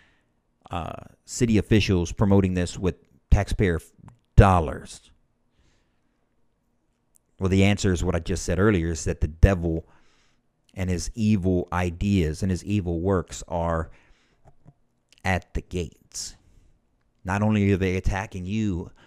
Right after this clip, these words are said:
but they're attacking the Christian American family. They're attacking the Christian American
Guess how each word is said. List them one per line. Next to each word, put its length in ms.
but 160
they're 180
attacking 480
the 80
Christian 380
American 340
family. 720
They're 320
attacking 500
the 60
Christian 340
American 600